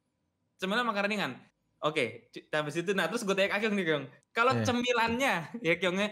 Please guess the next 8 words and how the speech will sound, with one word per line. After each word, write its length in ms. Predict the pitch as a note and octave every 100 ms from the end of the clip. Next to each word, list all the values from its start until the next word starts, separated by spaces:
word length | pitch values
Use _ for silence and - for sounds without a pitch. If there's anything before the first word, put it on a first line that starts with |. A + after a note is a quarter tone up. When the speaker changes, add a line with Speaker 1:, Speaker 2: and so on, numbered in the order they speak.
| - -
Speaker 1:
tujuh 260 | A#3+ G3
puluh 240 | B3 C4+ C4+
Speaker 2:
Iya. 40 |
Speaker 1:
piring. 300 | C4 D4+ C4 F#3+ D#3 - - - F4 - _ _ _ _ _ _ _ -
Speaker 2:
Itu 220 | D3+ B3+
nggak 240 | A3+ E3
nyemil 480 | G3 A#3+ C#4 B3+ A3+
namanya, 400 | A3+ A3+ A#3 A#3